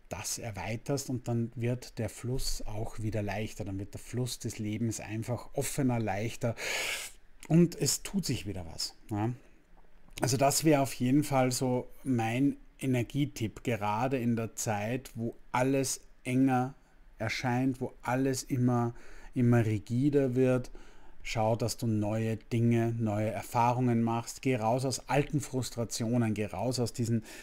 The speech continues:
aus diesem alten Schuhen. Ähm, mag dich mal selber nicht. Ich, ich mag mich dann teilweise nicht, wenn ich sag, wenn ich dann merke, ich werde in mir dann so, so ein bisschen grantig oder, oder, oder schlecht aufgelegt, dann mag ich mich ja selber nicht. Und dann frage ich mich immer, ist das jetzt so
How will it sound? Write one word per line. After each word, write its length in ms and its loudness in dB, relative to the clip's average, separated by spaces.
aus 100 -2
diesem 380 2
alten 400 -2
Schuhen. 560 2
Ähm, 600 4
mag 500 0
dich 220 -2
mal 200 4
selber 360 2
nicht. 320 0
Ich, 260 -6
ich 120 -4
mag 220 0
mich 140 4
dann 180 2
teilweise 400 0
nicht, 200 0
wenn 100 2
ich 120 0
sag, 260 0
wenn 180 2
ich 100 4
dann 140 6
merke, 300 4
ich 100 2
werde 180 4
in 180 4
mir 160 10
dann 200 4
so, 280 0
so 120 0
ein 100 2
bisschen 340 0
grantig 560 0
oder, 420 -2
oder, 500 -2
oder 280 -6
schlecht 320 -6
aufgelegt, 800 -2
dann 100 0
mag 160 -2
ich 100 -4
mich 140 0
ja 80 0
selber 320 0
nicht. 300 -4
Und 180 -4
dann 240 -2
frage 320 0
ich 60 0
mich 160 0
immer, 160 4
ist 160 -4
das 100 -4
jetzt 240 -4
so 160 -4